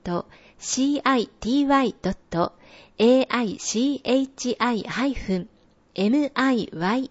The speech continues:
オーエスエイチアイドットエルジードットジェーピーなお、土曜日、日曜日は電話での受付を行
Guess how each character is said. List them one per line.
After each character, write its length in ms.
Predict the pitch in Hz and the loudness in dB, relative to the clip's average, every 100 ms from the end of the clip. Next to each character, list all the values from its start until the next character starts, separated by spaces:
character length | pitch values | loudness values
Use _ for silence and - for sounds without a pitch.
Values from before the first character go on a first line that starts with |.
| - | 0
オ 220 | 247 226 | 2 2
ー 80 | - | 0
エ 100 | 165 | -6
ス 220 | - - 269 | -8 0 2
エ 140 | 269 | 2
イ 60 | 269 | 0
チ 280 | - 247 - | -4 -4 0
ア 140 | 254 | 0
イ 160 | 226 - | 0 -4
ド 120 | 180 | -6
ッ 60 | - - | -6 -4
ト 200 | 175 - - - - - | -2 -2 -10 -20 -20 -2
エ 120 | 190 | 2
ル 160 | 262 269 | 2 0
ジ 340 | 285 269 - - | 0 0 -2 -4
ー 20 | |
ド 80 | 202 | -4
ッ 60 | - | -4
ト 220 | 247 254 - - | -2 -2 -4 -4
ジ 80 | 196 | -2
ェ 60 | |
ー 60 | 190 - | -2 -4
ピ 320 | 180 160 - _ _ _ _ - _ _ 220 | -6 -6 -12 _ _ _ _ -20 _ _ 0
ー 20 | |
な 220 | 240 202 | 2 2
お、 120 | 175 - - _ | 0 -6 -20 _
土 120 | - 226 | 4 6
曜 260 | 302 311 | 6 4
日、 260 | 233 185 - | 4 0 -2
日 320 | 185 196 - 277 | -6 -6 0 4
曜 140 | 277 | 6
日 140 | 214 175 | 4 0
は 240 | 175 180 - - _ | -2 -4 -12 -20 _
電 220 | 196 269 | 4 6
話 120 | 302 302 | 4 2
で 100 | 302 | 2
の 180 | 202 156 | 0 0
受 180 | - | -2
付 340 | 220 - 202 196 | -6 -6 -4 0
を 240 | 185 185 - | 0 0 -2
行 240 | - - | -4 0